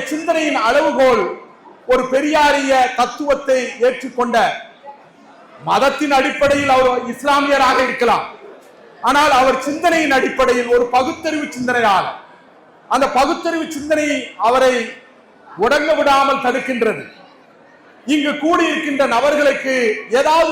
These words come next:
ஒரு கல்வியை, ஒரு செய்தியை மக்களுக்கு கொண்டு செல்ல வேண்டும் என்று ஒரு ஆவா அவருக்கு இருக்கின்றது. இப்படிப்பட்ட ஒரு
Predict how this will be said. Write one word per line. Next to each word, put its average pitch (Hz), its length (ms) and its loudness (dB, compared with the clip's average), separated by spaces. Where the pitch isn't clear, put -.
ஒரு 269 100 0
கல்வியை, 285 460 0
ஒரு 262 100 2
செய்தியை 285 480 0
மக்களுக்கு 285 540 -2
கொண்டு 269 200 -2
செல்ல 269 240 0
வேண்டும் 269 320 -2
என்று 247 240 2
ஒரு 240 120 4
ஆவா 320 260 4
அவருக்கு 214 320 0
இருக்கின்றது. 208 480 -6
இப்படிப்பட்ட 247 400 -4
ஒரு 214 100 -2